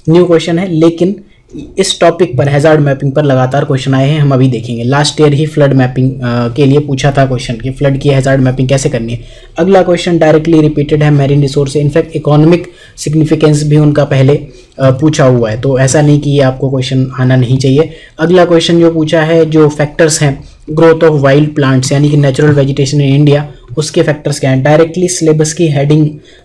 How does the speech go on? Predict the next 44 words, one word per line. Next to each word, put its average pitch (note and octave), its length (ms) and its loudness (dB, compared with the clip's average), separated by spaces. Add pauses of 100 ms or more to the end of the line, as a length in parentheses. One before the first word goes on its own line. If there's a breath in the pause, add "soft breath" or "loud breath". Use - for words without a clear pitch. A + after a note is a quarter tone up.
अ, C3+ 180 0
पूछी E3 380 -2
है। F3+ 160 0
इससे - 220 -2
पहले F3+ 260 2
ये F3+ 80 4
world E3+ 400 4
के E3+ 160 2
context D#3 460 0
में D#3+ 160 -2
पूछा D#3 240 -2
है, D#3+ 180 -2
इस C#3 140 -8
बार D3 140 0
India C#3+ 260 0
के C3+ 120 -2
context C3 400 -4
में C#3 100 -2
पूछ C#3 180 -6
लिया, D#3 140 2
साथ D3 280 -6
में D3 80 2
उनका C3+ 200 0
economic B2+ 420 -2
significance C3 540 -4
भी E3 240 0 (400 loud breath)
पूछ D#3+ 200 0
लिया A#2 160 -2
है। A2+ 140 -16 (840)
अगला E3 280 2
question E3 380 0
जो D#3+ 200 2
है D3 300 0 (260 loud breath)
कि D#3+ 160 2
जो D3+ 280 4
living D#3+ 360 4
environment D#3 520 4
in D#3 100 0
million D3+ 400 2
plus D3 140 0
cities D3 360 0
in D3 100 2
India C#3+ 280 2
है, C3+ 280 -4